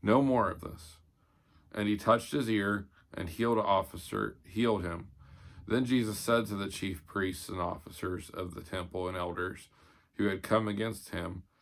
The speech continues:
'Have you come out with swords and clubs as you would against a robber? While I was with you daily in the temple, you did not lay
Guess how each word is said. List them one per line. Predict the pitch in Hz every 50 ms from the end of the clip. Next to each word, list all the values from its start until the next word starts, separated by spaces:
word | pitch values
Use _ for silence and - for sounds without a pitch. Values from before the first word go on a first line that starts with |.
| _ _ _ _ _ -
'Have | - 101 101 107
you | 143 147 147
come | - - 110 110 117 123 131 -
out | - 104 104 107 107 - - _ _ _
with | - 95 -
swords | - - 92 92 95 101 110 113 113 - -
and | - 90 90 90
clubs | - - 110 101 101 107 120 120 117 - - - -
as | 92 90 82 85
you | 107 104
would | 104 104 110 113 110
against | 107 87 101 95 87 - - -
a | 85
robber? | 85 87 87 87 92 90 110 123 127 110 - _ _ _ _ _ _ _ _ _ _ _ _ _ _
While | - - 107 107 113 113
I | 113 110
was | 107 107 101 98 95 101
with | 113 127 123 - -
you | 107 101
daily | 92 92 104 123 135 127 110 90 82 78 - _ _ _ _ _ _ -
in | - 104 104 101 98
the | 95
temple, | - - 107 107 101 - 87 87 - 85 - _ _ _ _ _ _ _ _ _ _ -
you | - 107 113
did | 113 110 104
not | 104 110 117 120 110 117
lay | 120 117 113 101 101 -